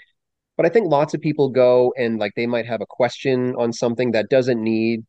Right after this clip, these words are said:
a full hour or hour and a half to answer. It might only need five to ten minutes. So I think what we like to specialize in with the open techniques class is just give us that. Give us your question. Give us the, the one thing that's been, like, a sticking point for you, and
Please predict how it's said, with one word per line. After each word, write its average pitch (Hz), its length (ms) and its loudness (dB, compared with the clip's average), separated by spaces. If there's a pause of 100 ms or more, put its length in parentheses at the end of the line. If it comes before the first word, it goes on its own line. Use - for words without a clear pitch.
(180)
a 95 60 -6
full 113 380 2
hour 104 520 -2
or 95 180 -8
hour 95 260 -2
and 92 80 -4
a 92 80 -10
half 92 260 -8
to 80 100 -6
answer. 104 400 0
It 95 60 -2
might 98 180 -2
only 98 160 -2
need 95 240 -4
five 98 160 0
to 98 100 -14
ten 92 220 -6
minutes. 113 420 -2 (540)
So 117 180 2
I 107 60 4
think 113 180 -2
what 113 140 2
we 117 100 2
like 107 160 4
to 104 80 -16
specialize 104 640 -2
in 104 160 -2
with 95 100 -6
the - 80 -6
open 98 300 -6
techniques 110 400 -6
class 98 320 2
is 101 180 -2
just 208 220 -4
give 233 100 2
us 220 120 0
that. 160 260 -2 (340)
Give 175 140 0
us 202 100 0
your 214 80 0
question. 165 520 0
Give 151 160 -2
us 156 120 -6
the, 147 260 -2
the 131 120 -2
one 127 300 -2
thing 131 260 -2
that's 120 160 -4
been, 117 160 -2
like, 107 140 -4
a 95 40 -8
sticking 135 400 -6
point 127 240 0
for 131 120 -4
you, 127 280 2
and 104 180 -2